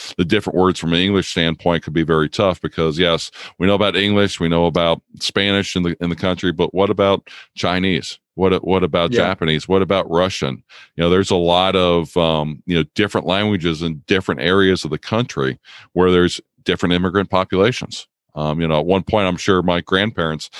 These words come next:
Speaker 1: they had to learn German, and they didn't
Speaker 2: Yeah.
Speaker 1: have, you know, translate utilities to be able to translate things real easy. So they had to learn it in order to, uh, you know, survive in it. And that's, uh,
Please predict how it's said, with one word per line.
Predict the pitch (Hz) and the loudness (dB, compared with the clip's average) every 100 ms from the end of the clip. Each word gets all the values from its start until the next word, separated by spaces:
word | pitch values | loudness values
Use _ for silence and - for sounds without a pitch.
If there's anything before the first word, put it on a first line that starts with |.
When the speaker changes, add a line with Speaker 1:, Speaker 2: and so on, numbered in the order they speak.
| - - | -12 -2
Speaker 1:
they | 104 | 0
had | 110 | 2
to | |
learn | 107 110 | 2 2
German, | 98 101 104 55 _ - | 2 2 2 -4 _ -6
and | 80 85 | -2 0
they | |
didn't | 90 95 90 | 2 0 0
Speaker 2:
Yeah. | 95 90 | 0 0
Speaker 1:
have, | 87 90 | 0 2
you | 90 | 0
know, | |
translate | 82 110 104 104 - | 2 0 0 0 0
utilities | - - 92 90 - | -2 0 2 0 0
to | |
be | 87 | -2
able | 82 | -2
to | |
translate | - 92 87 85 | 0 0 0 -2
things | - 87 82 | -2 -4 0
real | 87 87 | 2 2
easy. | 110 92 92 - - - | 2 0 -4 -8 -20 -4
So | 90 | 0
they | 92 | 2
had | 104 101 | 2 0
to | 90 | 2
learn | 92 110 | 4 4
it | 107 | 2
in | 82 | 2
order | 82 85 | 0 0
to, | 80 87 82 82 80 | -2 -2 0 2 2
uh, | 78 78 - | 2 0 -2
you | 87 | 0
know, | 80 | 0
survive | 76 - 80 80 90 85 - - _ - | 0 -2 0 2 2 -2 -4 -16 _ -4
in | 80 | 0
it. | 80 - | 0 -2
And | 82 | -2
that's, | 85 85 - | -2 -2 -2
uh, | 90 78 | 0 0